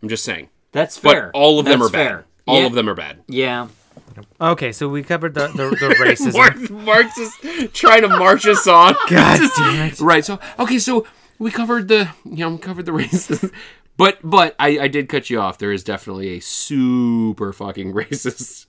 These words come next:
Speaker 1: Indian depiction.
Speaker 2: My God!
Speaker 3: <laughs> Oh yeah, this was the, this was the dude that got his, his head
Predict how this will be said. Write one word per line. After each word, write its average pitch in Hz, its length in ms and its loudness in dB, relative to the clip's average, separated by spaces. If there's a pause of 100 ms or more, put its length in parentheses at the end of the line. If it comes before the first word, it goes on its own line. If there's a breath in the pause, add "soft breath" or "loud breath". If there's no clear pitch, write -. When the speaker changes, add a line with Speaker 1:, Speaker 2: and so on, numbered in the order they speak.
Speaker 1:
Indian 95 640 -8
depiction. 98 880 -6 (200 soft breath)
Speaker 2:
My 302 840 4
God! 175 600 -6
Speaker 3:
<laughs> - 120 -12
Oh 220 120 6
yeah, 226 180 2
this 190 200 -4
was 202 100 -8
the, 170 160 -8 (140)
this 180 260 -8
was 180 120 -6
the 175 100 -8
dude 175 260 -4
that 165 60 -6
got 151 260 0
his, 143 580 -8 (120)
his 127 220 -10
head 131 600 -4